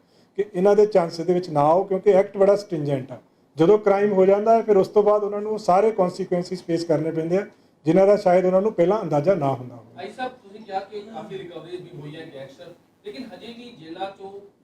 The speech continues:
Speaker 2: ਕਿਤੇ ਨਾ ਕਿਤੇ, ਕਿਉਂਕਿ ਸਰਹਾਲੀ ਥਾਣੇ ਦੀ ਤੁਸੀਂ ਗੱਲ ਕੀਤੀ, ਜਿਹੜਾ ਆਰ ਪੀ ਜੀ ਹੈ, ਅੱਜ ਉਸੇ ਬੰਦੇ ਦੇ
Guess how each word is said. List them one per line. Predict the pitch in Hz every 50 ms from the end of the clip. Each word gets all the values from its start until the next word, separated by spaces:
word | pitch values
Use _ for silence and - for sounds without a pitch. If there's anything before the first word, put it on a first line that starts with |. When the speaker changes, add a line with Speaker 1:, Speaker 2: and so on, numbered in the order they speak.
| _ _
Speaker 2:
ਕਿਤੇ | 196 - 196
ਨਾ | 196 185
ਕਿਤੇ, | - - _ 170
ਕਿਉਂਕਿ | 165 147 180 - -
ਸਰਹਾਲੀ | - - 160 151 151 151 165 180 175 - _ _ _
ਥਾਣੇ | 147 147 147 156
ਦੀ | - _
ਤੁਸੀਂ | - - - 143
ਗੱਲ | 139 135
ਕੀਤੀ, | 135 143 143 _ 151
ਜਿਹੜਾ | 147 147 135
ਆਰ | 127 127 - _
ਪੀ | 156 147
ਜੀ | 139 139
ਹੈ, | 127 - _ _ _ _ _ _ _ _ _ _ _ - -
ਅੱਜ | - - - 214
ਉਸੇ | 202 - 240 226 220
ਬੰਦੇ | 208 196 196 196 190 190
ਦੇ | 190 190 190 196 208